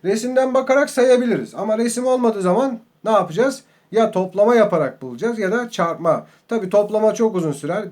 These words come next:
En iyisi kısa yoldan çarpma yapmak. Dört katlı değil mi? Dört. Ve her katta dört pencere var. Bu kez de alt alta yapalım. Yani dört defa dörder dörder sayacağız. Bakın buradan sayalım.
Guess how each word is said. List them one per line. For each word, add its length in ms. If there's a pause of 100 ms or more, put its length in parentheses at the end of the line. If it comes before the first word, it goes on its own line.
(100)
En 100
iyisi 280
kısa 200
yoldan 320
çarpma 380
yapmak. 300 (920)
Dört 240
katlı 340
değil 140
mi? 200
Dört. 380 (480)
Ve 120
her 260
katta 360
dört 240
pencere 440
var. 220 (360)
Bu 60
kez 260
de 60
alt 260
alta 280
yapalım. 280 (600)
Yani 380
dört 260
defa 440
dörder 420
dörder 300
sayacağız. 480
Bakın 280
buradan 220
sayalım. 420